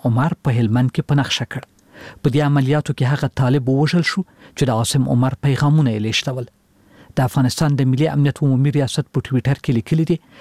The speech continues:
چې عاصم عمر او د القاعده شپږ تنه نور د سپتمبر د درویشتمې په برید کې په موسی قلا ولسوالۍ کې وژل شوي دي. واشنگټن پوسټ لیکي، دې پیښې د طالبانو د ژمنو په اړه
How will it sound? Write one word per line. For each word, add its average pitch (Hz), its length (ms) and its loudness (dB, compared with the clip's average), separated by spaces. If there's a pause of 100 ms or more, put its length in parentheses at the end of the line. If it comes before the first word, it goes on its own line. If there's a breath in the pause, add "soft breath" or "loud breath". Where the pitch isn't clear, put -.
(160 loud breath)
چې - 120 -2
عاصم 165 320 0 (140)
عمر 165 260 0 (100)
او 127 140 -2
د - 100 0
القاعده 123 440 0
شپږ - 320 -2
تنه 120 140 4 (100)
نور 110 180 -4 (500 loud breath)
د 123 120 0
سپتمبر 160 600 0
د 120 140 0
درویشتمې 123 640 0
په 107 160 -4
برید 120 180 -6
کې - 160 -8
په 120 120 2
موسی 120 220 -2 (120)
قلا 160 180 2
ولسوالۍ 147 540 0
کې 147 300 -2
وژل 151 320 2
شوي 107 260 -4
دي. 107 60 -6 (540 loud breath)
واشنگټن 151 520 2 (140)
پوسټ 156 280 -2
لیکي، 156 180 0 (380 loud breath)
دې 160 80 2 (100)
پیښې 156 280 -2
د 131 160 -4
طالبانو 135 460 2
د 123 100 0
ژمنو 160 340 2
په 117 120 -4
اړه 110 120 -4